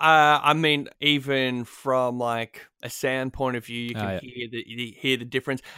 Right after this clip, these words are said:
Speaker 1: and you can hear the a little bit of delay as well. Like, I don't know if people can feel like we're having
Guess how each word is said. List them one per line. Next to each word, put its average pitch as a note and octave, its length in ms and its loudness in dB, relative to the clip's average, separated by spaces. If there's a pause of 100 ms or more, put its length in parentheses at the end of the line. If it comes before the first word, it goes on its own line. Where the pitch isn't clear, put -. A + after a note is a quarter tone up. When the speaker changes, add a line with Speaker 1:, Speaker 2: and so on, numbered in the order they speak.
Speaker 1:
and D#3+ 80 -4
you D#3 60 -4
can D#3 120 -4
hear E3+ 200 -2
the E3+ 220 -4 (380)
a C3+ 80 -4
little C#3 200 0
bit C3 160 -2
of B2 120 -2
delay A#2+ 400 -2
as C3 120 -6
well. C3 140 0
Like, B2+ 240 -2
I C3+ 80 2
don't D3 140 2
know C3+ 100 0
if B2+ 120 -4
people C3 260 -4
can A#2+ 120 -8
feel C3 400 -2
like A#2+ 280 -4
we're B2+ 240 2
having C3 360 -2